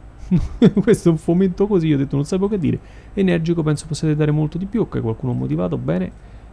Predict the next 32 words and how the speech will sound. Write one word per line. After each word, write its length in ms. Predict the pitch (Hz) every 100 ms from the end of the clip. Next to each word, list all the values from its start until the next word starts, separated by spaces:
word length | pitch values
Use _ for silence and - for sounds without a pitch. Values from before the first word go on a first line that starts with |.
| -
Energico 480 | 156 156 139 127 135
uguale, 320 | 135 139 123
penso 400 | 135 127 143 139
possiate 360 | 135 - 151 139
dare 160 | 120
molto 400 | 123 147 147 147
di 100 | 151
più, 320 | 151 196 202 -
va 120 | 135
bene 240 | 131 151 175
così. 320 | 185 151 117 - - - - -
E 40 |
in 100 | 147 180
attacco 420 | 180 120 117 127
anche 220 | 120 151
Kramaric 440 | 131 107 113 113
deve 140 | 120 117
dare 160 | 120
molto 320 | 120 113 117 127
di 80 |
più, 240 | 127 - -
per 160 | - 151
qualcuno 380 | 170 165 156
nulla 260 | 151 135 135
da 120 | 135
segnalare. 500 | 123 127 120 101 -
Vabbè, 340 | - 185 160 -
finiamo 300 | - 180 185
il 60 | 180
discorso 340 | 170 185 202
alla 100 | 202
squadra 340 | - 214 214